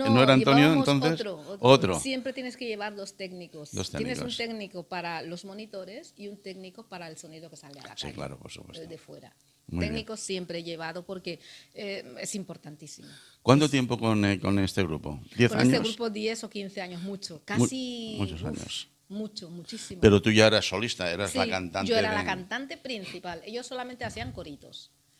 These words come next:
Speaker 1: Muy bien.
Speaker 2: Y luego de ahí, cuando dejaron de pagar a los grupos, porque llegó un momento en que, eh,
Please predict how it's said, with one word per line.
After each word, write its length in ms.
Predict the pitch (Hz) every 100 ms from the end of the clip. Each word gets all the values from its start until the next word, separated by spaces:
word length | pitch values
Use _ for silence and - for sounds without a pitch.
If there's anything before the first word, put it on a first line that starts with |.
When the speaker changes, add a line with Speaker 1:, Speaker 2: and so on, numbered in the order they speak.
| -
Speaker 1:
Muy 160 | - 107
bien. 120 | 95
Speaker 2:
Y 40 | 220
luego 320 | 247 285 311
de 140 | 285
ahí, 260 | 294 311 330
cuando 240 | 262 214
dejaron 360 | 196 208 254 311
de 120 | 294
pagar 600 | 254 240 247 247 214 202
a 100 | - 190
los 280 | 208 277
grupos, 540 | 226 202 190 196 247 -
porque 360 | 190 165 165
llegó 320 | 151 165 165 202
un 60 |
momento 400 | 233 233 240 233
en 140 | 220 208
que, 240 | 208 214 -
eh, 440 | 185 175 160 147